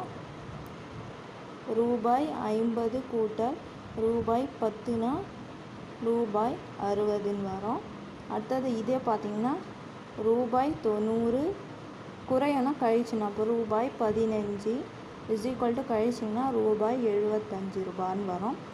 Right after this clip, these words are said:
அதுக்கப்புறம் பாருங்க, ரெண்டாயிரத்தி இருபதாம், இருபதாம் ஆண்டின்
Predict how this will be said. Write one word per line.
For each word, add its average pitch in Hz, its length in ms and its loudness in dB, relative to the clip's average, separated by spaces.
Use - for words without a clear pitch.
அதுக்கப்புறம் 247 420 2
பாருங்க, 220 320 2
ரெண்டாயிரத்தி 214 800 2
இருபதாம், 220 720 4
இருபதாம் 202 640 -2
ஆண்டின் 220 520 4